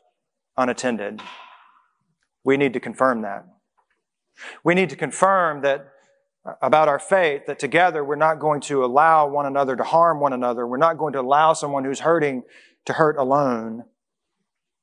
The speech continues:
And so I think one of the evening messages of Easter says from Jesus, "I know you're hurting. I've hurt too, but let's breathe together. Let's heal. And let's change the world."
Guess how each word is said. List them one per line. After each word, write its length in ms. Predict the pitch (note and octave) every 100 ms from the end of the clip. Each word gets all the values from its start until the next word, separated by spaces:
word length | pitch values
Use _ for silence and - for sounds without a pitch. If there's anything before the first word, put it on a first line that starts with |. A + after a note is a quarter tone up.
| _ -
And 80 |
so 80 | -
I 60 | F3+
think 360 | A3 A#3 - - -
one 140 | F#3+
of 80 | E3+
the 200 | D3 C#3 - -
evening 460 | A#3 A#3 B3 A3
messages 520 | G#3 A3 G#3 D#3+ F#3+
of 120 | E3 D#3+
Easter 300 | F#3+ - D#3+
says 520 | D#3+ D#3 D3 - -
from 140 | - C3
Jesus, 340 | C#3+ C#3 C3+
"I 120 | D#3+
know 380 | E3 G3+ A#3 A#3+
you're 200 | G3+ G#3
hurting. 380 | E3+ G#3 D3+ C3+
I've 300 | D#3 G#3 B3
hurt 280 | F#3 G#3 G3
too, 380 | - G3+ C#3+ B2 - - -
but 140 | F3
let's 240 | G#3 G3+
breathe 500 | B2+ E3 G#3 B3 C4
together. 640 | - C4 F#3+ C#3 C3+ G#3 A#3+ _ _ _ _ _ _ _ _ _ _ _ _ _ _ _ _ _ _ _ _ _ _ _ _ _ _ _ _ _ _ _
Let's 200 | B2+ -
heal. 640 | F3+ D#3+ G#2 A2 - _ _ _ _ _ _ _ _ _ _ _ _ _ _ _ _
And 120 | A#2 A#2
let's 160 | F#3
change 340 | - F3+ G3 D3
the 80 |
world." 520 | G2+ D3 F3+ - -